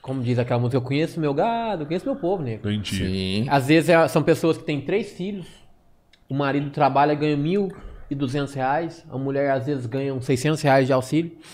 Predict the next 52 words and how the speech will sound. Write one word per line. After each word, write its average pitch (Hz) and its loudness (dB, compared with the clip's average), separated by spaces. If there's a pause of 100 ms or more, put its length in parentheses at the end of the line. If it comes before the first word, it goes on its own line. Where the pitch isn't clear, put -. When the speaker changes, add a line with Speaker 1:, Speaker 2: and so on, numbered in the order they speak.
(340)
Speaker 1:
tá 139 -6
com 143 -2
três 151 2
filhos, 147 4
paga 131 2
um 135 2
aluguel, 131 4 (600)
sabe? 143 0
Cara, 135 0 (100)
Speaker 3:
É. 87 -6 (140)
Speaker 1:
ela 139 4
vai 135 4
pagar, 127 2
não 143 0
adianta, 147 0 (100)
ó, 101 -10 (280)
uma 127 -2
calça 143 2
de 131 -6 (200)
duzentos 135 2
e - -6
noventa 135 0
e 131 -2
nove 120 0
e 120 -4
noventa 120 0
pro - -14
Speaker 3:
Então, 156 2
Speaker 1:
pessoal. 139 4
Speaker 3:
mas 127 0
não 123 -4
tem 143 -2
uma 156 -2
calça, 131 -2 (160)
numa 113 -2
loja 107 0
dessa, 104 -2
não 104 -6
tem 113 -6
uma 110 -4
promoção 107 -4
que 151 -14
tem 117 -6
uma 104 -6
calça 95 -8
lá 92 -4
de, 92 -12
sei 92 -2
lá, 90 -2
de 87 -10
sessenta, 104 -6
setenta? 120 -8